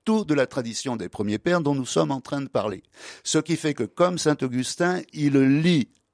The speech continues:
l'Évangile, un, dans l'ignorance de ce qu'en disaient les premiers pères, et deux, avec des lunettes grecques, qui sont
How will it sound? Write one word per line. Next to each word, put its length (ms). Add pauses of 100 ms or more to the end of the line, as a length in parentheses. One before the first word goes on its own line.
l'Évangile, 720 (340)
un, 200 (160)
dans 140
l'ignorance 680
de 100
ce 80
qu'en 120
disaient 300
les 120
premiers 300
pères, 340 (180)
et 160
deux, 320
avec 240
des 100
lunettes 400
grecques, 420 (200)
qui 140
sont 200